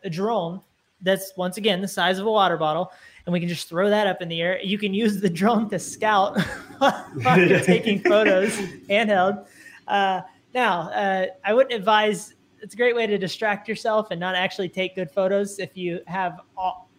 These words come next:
Speaker 1: all thirty of your cameras pointed in a direction at the same time. Um,
Speaker 2: Yeah.
Speaker 1: unless you have a button that, like, you have one button in your hand, like one of those game show buzzers. And when you push the button,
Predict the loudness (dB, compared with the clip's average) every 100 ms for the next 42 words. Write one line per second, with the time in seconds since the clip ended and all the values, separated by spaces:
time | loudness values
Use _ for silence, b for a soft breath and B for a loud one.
0 | -4 0 2 0 -2 -2 -2 -2 -2 -6
1 | -4 -4 -2 -4 -6 -10 b b b -8
2 | -6 -4 -2 -2 -2 -2 -2 -4 -10 -10
3 | -8 -8 -8 -6 -6 -6 -8 b b b
4 | b b 0 2 4 2 -4 _ -4 2
5 | 2 2 2 2 2 4 4 2 -2 -12
6 | -14 _ -4 -2 -4 -8 _ _ _ -10
7 | 0 2 2 -2 -2 0 -2 -2 -10 -8
8 | -6 -6 -6 -8 -6 -4 -4 -4 -4 -4
9 | -4 -2 2 2 0 0 -2 0 -2 -2
10 | -10 b b b b _ -6 -2 -2 -4
11 | 0 0 0 -2 2 2 0